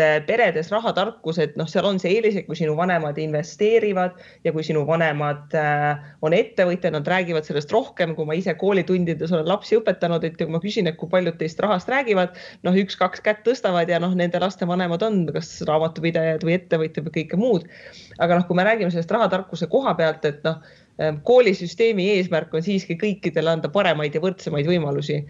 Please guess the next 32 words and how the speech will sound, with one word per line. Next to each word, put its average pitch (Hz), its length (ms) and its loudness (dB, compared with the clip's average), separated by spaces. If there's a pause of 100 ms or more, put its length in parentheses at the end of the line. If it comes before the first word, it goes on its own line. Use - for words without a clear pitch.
(220)
Et, 151 300 -2 (120)
äh, 147 360 2
need 180 260 2
lapsed, 180 400 -2
kellel 160 320 0
ei 156 80 4
ole, 190 260 2 (440)
äh, 147 240 -6
olnud 165 320 0
sellist 180 400 -2
õnne 190 460 4 (100)
sündida 190 480 -2
peresse, 175 540 2 (180)
kus, 165 400 -6
äh, 156 320 0
vanemad 165 480 0
on 165 380 -2
ettevõtjad 165 960 -2
või 160 180 -2
juba 160 320 -2
investorid 165 680 -2 (260)
ja, 156 140 0 (100)
ja 151 120 -2
vanemad 156 440 0
seda 156 300 -2 (420)
rahatarkust 170 640 -2
nendega 151 400 -2
sellisel 170 320 0
kujul 165 320 0
jagada 151 400 0
ei 151 80 -4
suuda, 202 380 0